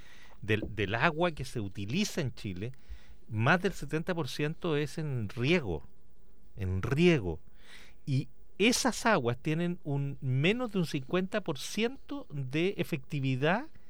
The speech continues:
en su uso. O sea, hay una, hay una, una cantidad sumamente alta, como el,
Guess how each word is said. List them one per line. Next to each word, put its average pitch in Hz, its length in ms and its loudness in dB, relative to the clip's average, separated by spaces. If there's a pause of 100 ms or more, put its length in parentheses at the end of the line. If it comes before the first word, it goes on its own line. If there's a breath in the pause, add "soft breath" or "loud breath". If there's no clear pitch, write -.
(160 soft breath)
en 175 120 6
su - 160 -2
uso. - 360 -4 (840 soft breath)
O 135 100 2
sea, 185 220 4
hay 180 180 4
una, 196 300 2
hay 180 180 4
una, 160 560 0
una 170 280 2
cantidad 151 680 0 (520 soft breath)
sumamente 196 680 2
alta, 185 380 4
como 127 220 0
el, 127 120 0